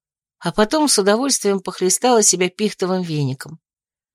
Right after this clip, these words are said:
Ох, с каким наслаждением я мылась!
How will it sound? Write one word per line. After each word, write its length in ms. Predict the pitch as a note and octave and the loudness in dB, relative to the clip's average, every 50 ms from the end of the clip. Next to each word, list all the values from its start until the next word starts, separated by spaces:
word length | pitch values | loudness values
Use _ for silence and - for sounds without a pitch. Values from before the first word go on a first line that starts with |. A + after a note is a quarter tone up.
| _ _ _ _ _ _ _ _ _ | _ _ _ _ _ _ _ _ _
Ох, 380 | - C4 D4 D4 D4 C#4+ - - | 0 2 4 4 4 2 2 0
с 160 | - - - | 0 0 0
каким 580 | - - G#3 G#3+ - - - A#3+ C4 C4+ B3 A3+ | 2 0 0 0 0 -2 -2 0 2 2 4 2
наслаждением 880 | G#3+ G#3 G3+ - G3+ G3 G3+ F#3+ F#3+ F#3 G3 A3+ A3+ G#3 G3+ G3+ F#3+ | 2 2 2 0 0 -2 -2 -2 -2 0 0 2 2 2 2 0 0
я 220 | F#3 F3+ F#3 F3 E3 | -2 0 0 0 0
мылась! 500 | F3 F3+ F3 E3+ D#3+ D#3+ - - - | -2 -2 -4 -6 -4 -2 -2 -2 -2